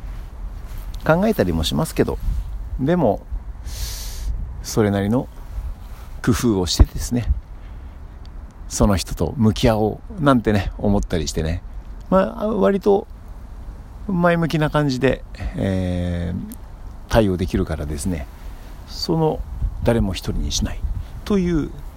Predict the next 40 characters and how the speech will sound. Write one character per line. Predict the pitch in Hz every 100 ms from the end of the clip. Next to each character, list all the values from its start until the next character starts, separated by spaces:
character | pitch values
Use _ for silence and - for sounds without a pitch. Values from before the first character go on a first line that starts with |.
| -
座 | -
右 | 95 95
の | 90
銘 | 85 76
は | - - - - - -
僕 | 113 -
は | - - - - - - - -
と | -
て | 104
も | 107 95 -
気 | 151
に | 151
入 |
っ |
て | - - -
お |
り | 92
ま | -
す。 | - - - - - - - - - - - - - - - - -
た | - 240
だ | 185 -
気 | - 208
を | 226
つ | -
け | 262
な | 240
け | - 85
れ |
ば | 76 82
い | -
け | -
な | 160
い | 147
の | 92
は | 73
で | 71
す | -
ね、 | 78 76 71 - - - - - - - - - - - - - - - - - - - -
う |
ん | 220 185